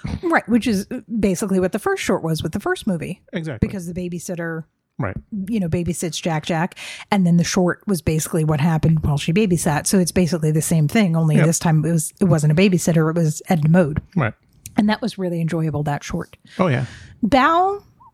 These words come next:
Speaker 1: not my cup of tea. I mean, it was,
Speaker 2: Well,
Speaker 1: it was okay, but it was kind of
Speaker 2: I, I thought it was good. It, uh,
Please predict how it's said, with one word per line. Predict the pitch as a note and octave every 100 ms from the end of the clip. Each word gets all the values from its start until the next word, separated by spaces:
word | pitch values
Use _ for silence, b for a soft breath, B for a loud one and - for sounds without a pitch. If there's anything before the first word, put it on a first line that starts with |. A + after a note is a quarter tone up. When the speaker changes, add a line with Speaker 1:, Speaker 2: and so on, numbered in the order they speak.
| _ _ C5+ C5+ G#4 F#4+
Speaker 1:
not | F4+ F4+
my | C4
cup | B3+
of | E3+
tea. | D#3+ C#3+ - _ _ _ _ _ _ _ -
I |
mean, | C#4+
it | D4+
was, | C#4
Speaker 2:
Well, | C#3
Speaker 1:
it | F4+
was | F#4+
okay, | F4+ - A#3 A3 B3
but | A#3 G#3+
it | F3
was | G3+
kind | - G#3 G3
of | E3+ D#3 - - _ _ _ _ -
Speaker 2:
I, | C4 D#4
I | A3
thought | B3
it | D3+
was | B2+
good. | G#2 A#2 A#2 C#3
It, | E3
uh, | F3